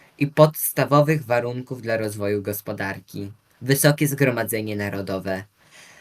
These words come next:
Zagrożenie bezpieczeństwa energetyki Polski i związanych z tym wydarzeniami wysoki poziom przestępczości,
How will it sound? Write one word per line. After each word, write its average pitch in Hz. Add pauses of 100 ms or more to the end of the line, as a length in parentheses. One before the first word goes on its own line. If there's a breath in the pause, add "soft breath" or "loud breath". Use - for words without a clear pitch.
(140 loud breath)
Zagrożenie 151
bezpieczeństwa 143
energetyki 127
Polski 120
i 127
związanych 131
z -
tym 131
wydarzeniami 120
wysoki 127
poziom 127
przestępczości, 110